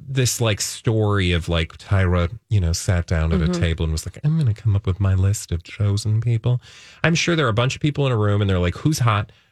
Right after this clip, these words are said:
Speaker 1: Who's dramatic?
Speaker 2: Mm-hmm.
Speaker 1: Who's," I mean, and, and, like, you and I could cast this season and do probably as good a job as they do because they're always gonna have people that we're talking about.
Speaker 2: Right.
Speaker 1: And then there'll be a couple that someone will go,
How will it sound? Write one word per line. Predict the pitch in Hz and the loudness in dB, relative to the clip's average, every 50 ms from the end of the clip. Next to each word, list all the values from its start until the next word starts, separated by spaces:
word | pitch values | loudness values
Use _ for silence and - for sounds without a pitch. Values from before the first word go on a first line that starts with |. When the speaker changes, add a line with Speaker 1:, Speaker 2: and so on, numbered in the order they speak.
| _ _ | _ _
Speaker 1:
Who's | - - 131 135 135 123 | -4 -2 0 0 0 -2
dramatic? | - 135 123 107 101 90 87 90 90 92 180 | 0 0 0 2 2 2 2 2 0 0 0
Speaker 2:
Mm-hmm. | 175 156 165 151 - | 0 -2 -2 -4 -2
Speaker 1:
Who's," | 147 151 143 - - | 0 0 0 0 0
I | |
mean, | 170 175 175 | 0 2 2
and, | 175 160 - - | 0 -2 0 0
and, | 160 165 160 | 0 2 2
like, | 165 151 - 120 | 0 0 0 0
you | 156 185 202 | 0 2 2
and | 196 175 | 2 2
I | 160 160 143 123 117 | 2 2 2 0 0
could | - - 120 117 | 0 -2 -4 -4
cast | - - - 123 117 117 - - - - | -4 -2 -2 0 0 -2 -2 -6 -4 -2
this | 110 107 - | -2 -2 0
season | - - 135 123 113 110 98 | 0 0 0 2 2 2 2
and | 101 101 92 | 2 0 2
do | 90 113 101 98 | 2 0 0 0
probably | - - 123 120 123 117 - 113 110 104 101 101 - - - - _ _ - | -2 -2 -2 -2 -2 -2 0 0 0 0 0 -2 -4 -10 -20 -20 _ _ 0
as | 110 107 104 110 | 0 0 2 2
good | 113 104 101 | 0 0 0
a | 92 | 0
job | 85 104 92 87 92 90 95 | 0 0 0 0 2 0 0
as | 95 95 | 0 0
they | 110 131 151 165 160 | 0 0 0 0 0
do | 123 107 92 85 | 0 0 0 0
because | 104 101 - 120 104 95 95 107 - - - - - - - 90 90 104 - - 90 - _ _ _ _ _ _ _ - - - _ _ - | -2 -2 0 0 0 0 0 -2 -2 -4 -8 -14 -18 -14 -12 -10 -10 -10 -10 -12 -18 -20 _ _ _ _ _ _ _ -20 -20 -20 _ _ -2
they're | 139 123 139 139 139 | 2 2 2 2 2
always | - 143 139 156 165 165 165 156 - | 2 2 2 4 2 2 2 2 2
gonna | 151 139 127 | 0 2 2
have | 131 127 - | 0 -2 0
people | - 127 113 - 107 | -2 -2 0 2 0
that | 107 85 | 0 0
we're | - 95 | 0 -4
talking | 92 - 113 101 107 - - 151 160 | -2 -2 -2 -2 -2 -2 -2 -2 -2
about. | 165 160 165 185 190 185 | 0 0 0 0 2 2
Speaker 2:
Right. | 165 156 139 - - - - - - _ _ - | 0 0 -2 -4 -8 -14 -20 -20 -20 _ _ 0
Speaker 1:
And | 131 135 156 | 2 2 4
then | 175 180 190 | 2 2 2
there'll | 214 220 196 | 2 0 0
be | 175 196 185 | 2 0 0
a | 151 | 0
couple | - - - 156 135 - 147 131 123 | 0 0 0 0 2 2 0 0 2
that | 113 120 - - | 2 0 -2 0
someone | - 139 120 120 120 117 110 | 0 0 2 2 2 2 2
will | 107 101 | 2 2
go, | 117 110 107 107 107 107 | 2 2 2 2 0 0